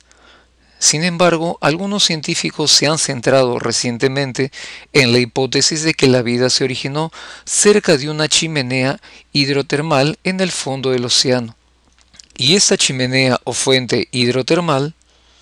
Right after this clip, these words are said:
es una grieta o fumarola en la superficie del planeta desde donde fluye agua caliente.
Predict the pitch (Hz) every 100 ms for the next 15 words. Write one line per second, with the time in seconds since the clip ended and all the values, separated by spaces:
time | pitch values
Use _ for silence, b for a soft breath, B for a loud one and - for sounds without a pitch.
0 | b b b b b - - 226 214 160
1 | 127 143 135 156 156 - - 139 131 135
2 | 196 143 143 143 143 160 165 - 151 -
3 | 156 - 135 127 120 120 120 110 135 131
4 | 127 117 113 113 120 - 123 120 135 -
5 | 120 117 113 - 113 127 127 -